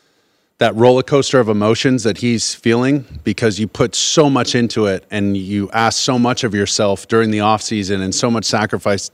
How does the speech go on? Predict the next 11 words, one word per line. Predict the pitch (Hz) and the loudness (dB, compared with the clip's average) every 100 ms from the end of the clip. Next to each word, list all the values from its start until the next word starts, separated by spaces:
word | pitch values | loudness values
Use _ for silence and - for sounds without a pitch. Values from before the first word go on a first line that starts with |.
| _ | _
for | _ 131 | _ 0
something | - 160 143 123 | 4 2 2 0
you | 110 | -2
absolutely | 104 117 - 120 110 98 | 0 -2 0 -2 -2 -2
love, | 95 110 101 90 | 2 2 2 -2
and | 104 110 | -2 -2
then | 98 | -2
it's | - | -6
gone | - 98 85 71 - _ | -4 -4 -4 -10 -20 _
like | 95 92 | -10 -4
that. | 98 85 | -4 -4